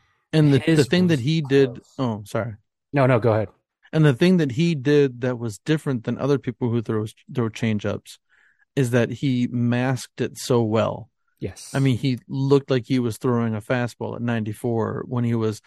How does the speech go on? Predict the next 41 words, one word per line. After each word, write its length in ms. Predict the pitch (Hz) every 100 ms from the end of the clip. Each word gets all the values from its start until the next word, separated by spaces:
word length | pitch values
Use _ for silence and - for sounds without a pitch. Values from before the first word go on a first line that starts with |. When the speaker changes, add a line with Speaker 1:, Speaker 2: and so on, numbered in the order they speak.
| _
Speaker 1:
and 160 | - 143
his, 240 | 214 208 - _ _ _ -
his 320 | 143 127 - -
changeup 400 | 208 240 190 147
wasn't 560 | 135 147 139 139 123 - _ _ _ 139
dramatically 720 | 117 139 120 123 147 - 127
different. 320 | 110 135 123
It 60 | 113
wasn't 280 | 127 143 120
like 140 | 117
the 80 | 113
difference 240 | 113 117
between 380 | 117 110 117 110 -
eighty-two 1200 | 123 120 117 110 110 _ _ _ - 151 127 117
and 200 | 107 113
ninety-eight 760 | 113 113 110 107 110 127 131 117
or 80 |
something 320 | 98 110 110 101
like 180 | 101
that. 220 | 101 - - _ _
It 80 | -
was 120 | 127
only 200 | 139 202
like 240 | 175 120 117
a, 180 | 107 107 _
a 120 | - 107
four 640 | - - 135 127 117 113
to 380 | - 113 101 104 - _ _ -
eight 220 | 135 131
mile 240 | 131 120 113
an 100 | 113
hour 220 | 107 107
difference, 560 | 120 135 110 - - - _ _ _ -
but 120 | 139
he 140 | 135 131
did 260 | 120 151
it 120 | 135
so 340 | - - 160 165
believable 720 | 139 139 147 160 120 107 107
that 180 | 117 -
every, 280 | 131 135